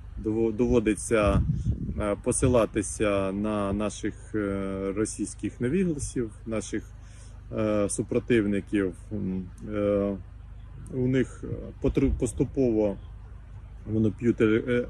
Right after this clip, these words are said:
еліксир, е, правди і змушені визнавати,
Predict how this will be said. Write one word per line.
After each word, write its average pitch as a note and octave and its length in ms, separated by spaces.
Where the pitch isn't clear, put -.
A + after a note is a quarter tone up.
еліксир, A#2+ 420
е, A2 340
правди A2 500
і A2+ 80
змушені A2 640
визнавати, G#2+ 840